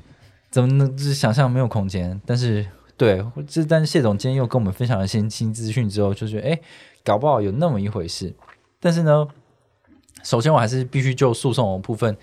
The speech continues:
跟大家讲一下啦，就是，嗯，其实在这个诉讼的结果，法官的定论是没有直接去定义说X R P就不是证券，或者是X R P就是证券。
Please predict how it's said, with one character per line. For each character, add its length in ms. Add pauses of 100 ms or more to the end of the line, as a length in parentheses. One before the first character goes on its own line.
(340)
跟 180
大 100
家 360
讲 240
一 40
下 240
啦， 200
就 120
是， 300 (640)
嗯， 340
其 200
实 120
在 160
这 140
个 340
诉 260
讼 200
的 100
结 220
果， 280
法 400
官 180
的 120
定 240
论 240 (220)
是 260
没 160
有 140
直 200
接 220
去 180
定 340
义 60
说 320 (500)
X 220
R 120
P 260 (160)
就 140
不 160
是 160
证 240
券， 200 (160)
或 200
者 100
是 180
X 320
R 120
P 320
就 160
是 120
证 300
券。 240